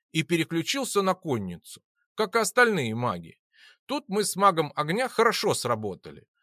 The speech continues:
Он поставил одну стену огня, а я рядом другую.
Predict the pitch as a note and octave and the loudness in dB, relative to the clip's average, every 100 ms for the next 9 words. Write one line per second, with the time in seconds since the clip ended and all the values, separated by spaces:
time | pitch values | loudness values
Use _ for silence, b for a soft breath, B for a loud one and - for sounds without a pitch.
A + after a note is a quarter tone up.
0 | _ F3+ G3 G3 F#3 - F#3 D#3 C#3+ E3 | _ -2 0 0 2 4 6 6 2 0
1 | E3 D4 C#4+ - G#3+ D#3 B2+ D3 C#3 A2 | 0 -4 -6 0 2 2 0 0 0 -4
2 | E2 _ _ - D#3+ C4 C#4+ G#3+ F#3+ F3+ | -6 _ _ 0 0 2 2 2 2 0
3 | D#3 D#3+ B2 F#2 D#2 | 0 0 -2 -6 -10